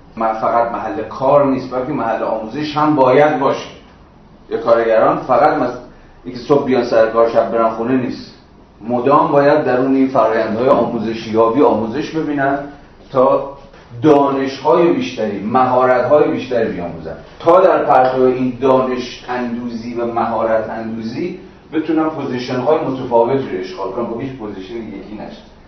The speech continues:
خب شما احتمالاً به این فکر نمی‌کنید که عجب زندگی دشواری خواهد بود چنین زندگی؟ خیلی ساده و دم دستی دارم به این داستان فکر می‌کنم، ولی در این حال به نظرم یکم ترسناک هم هست.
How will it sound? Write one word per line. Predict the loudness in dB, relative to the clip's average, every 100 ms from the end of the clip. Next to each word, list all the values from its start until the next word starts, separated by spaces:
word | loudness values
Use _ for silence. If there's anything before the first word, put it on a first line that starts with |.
| -20 -20 -20 -20 -20 -10
خب | -8 -8 -8
شما | -6 -6
احتمالاً | -6 -8 -6 -6
به | -8
این | -12
فکر | -14 -16 -14 -10
نمی‌کنید | -8 -8 -10 -10 -12
که |
عجب | -16 -10 -8 -6
زندگی | -8 -12 -12 -12 -10
دشواری | -12 -12 -10 -10 -8
خواهد | -6 -6 -6 -8
بود | -14 -18 -18 -20 -20 -20 _ -20 -20 -20 -20 -20 -20 -20 -20
چنین | -16 -14 -10
زندگی؟ | -10 -12 -12 -16 -18 -20 -20 -20 -20 -20 -20 -20 -14
خیلی | -8 -6 -4
ساده | -2 -2 -2
و |
دم | -2 0 2
دستی | 0 -2 -4
دارم | -4 -4
به | -6
این | -8 -6
داستان | -6 -6 -8 -8
فکر | -10 -10
می‌کنم، | -10 -6
ولی | -2
در | 2
این | 2 2 0
حال | 0
به | 0
نظرم | -4 -4 -4
یکم | -4 -4
ترسناک | 0 0 0 -4 -2
هم | 0
هست. | 0 -2 -8